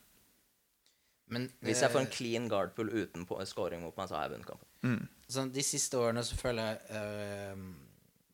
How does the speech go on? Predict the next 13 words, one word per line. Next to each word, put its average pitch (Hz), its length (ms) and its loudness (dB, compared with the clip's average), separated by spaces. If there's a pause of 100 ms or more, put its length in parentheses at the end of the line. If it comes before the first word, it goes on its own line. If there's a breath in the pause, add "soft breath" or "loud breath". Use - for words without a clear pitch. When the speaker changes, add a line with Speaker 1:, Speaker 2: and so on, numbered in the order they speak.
(160)
Speaker 1:
i - 320 -20
hvert 110 100 -8
fall 117 160 0
sist - 220 0
gang 104 120 0
jeg 104 120 0
så 107 120 -2
på 104 120 -6
deg 104 100 -2
konkurrere 98 540 -4
i 98 400 -10 (500)
Europeans, 147 600 0 (880 soft breath)
så 117 300 2